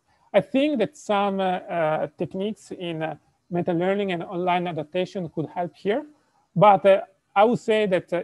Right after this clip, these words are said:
even though I didn't list it as one of the most prosi-, promising research direction in this area, is one of the most promising research direction in this area. There is not a lot of work in trying to understand how to,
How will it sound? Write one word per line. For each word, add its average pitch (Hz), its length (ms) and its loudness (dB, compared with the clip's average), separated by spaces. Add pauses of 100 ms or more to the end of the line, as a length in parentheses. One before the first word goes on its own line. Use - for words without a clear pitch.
even 190 160 0
though 180 200 6
I - 20 0
didn't 175 280 0 (120)
list 214 160 -4
it 151 120 -4 (160)
as 170 260 -8
one 170 320 2
of 147 180 -8
the 156 180 -8
most 156 260 -6
prosi-, 165 420 -2
promising 151 400 -6
research 160 260 -4
direction 156 360 -6
in 131 80 -18
this 196 160 -8
area, 170 260 -6 (360)
is 160 120 2
one 180 200 4
of 175 60 -2
the 160 160 -6
most 165 180 -6
promising 156 380 -2
research 147 260 -4
direction 160 320 -10
in - 40 -14
this 156 140 -14
area. 156 180 -12
There 151 180 -8
is 160 40 -14
not 175 180 -6
a 175 40 -4
lot 170 200 -2
of 151 80 -6
work 156 300 -4
in 156 100 -14
trying 170 200 -10
to 170 60 -14
understand 170 400 -10 (500)
how 190 320 4
to, 196 80 4